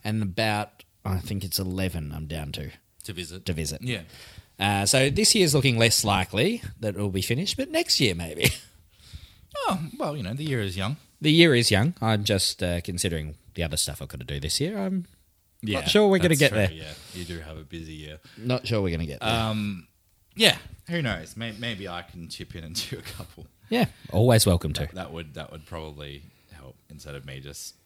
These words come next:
Speaker 2: being like, "So when are we <laughs> doing here at the local?" I'm waiting for you to do it. Um, fantastic. I think we can roll right into what we're drinking.
Speaker 1: Let's do it.
Speaker 2: Um, we went to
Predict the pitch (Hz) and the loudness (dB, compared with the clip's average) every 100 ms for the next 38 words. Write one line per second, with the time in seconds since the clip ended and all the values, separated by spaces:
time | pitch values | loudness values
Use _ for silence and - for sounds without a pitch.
0 | _ _ _ _ 73 69 69 69 - 156 | _ _ _ _ -12 -12 -14 -16 -10 -8
1 | 151 359 - 127 143 131 160 127 147 196 | -6 -8 -2 2 4 4 4 6 6 4
2 | 156 139 104 131 127 78 87 85 78 - | 2 0 0 -2 -2 -8 -8 -8 -10 -16
3 | 69 67 67 - - - - - - - | -16 -16 -14 -14 -14 -18 -16 -16 -18 -2
4 | 117 123 123 123 117 - 220 - 160 - | 2 4 4 2 -2 -4 0 4 4 4
5 | 127 196 143 113 110 110 98 104 92 87 | 2 2 4 4 4 4 4 4 4 0
6 | 92 104 82 87 104 - 76 117 156 - | -2 -2 -4 -4 -4 -6 2 6 6 6
7 | 101 127 - - - 104 107 110 113 147 | 4 4 2 -6 -4 2 4 6 4 2
8 | 185 143 - 123 113 104 | 2 0 -2 -2 0 -2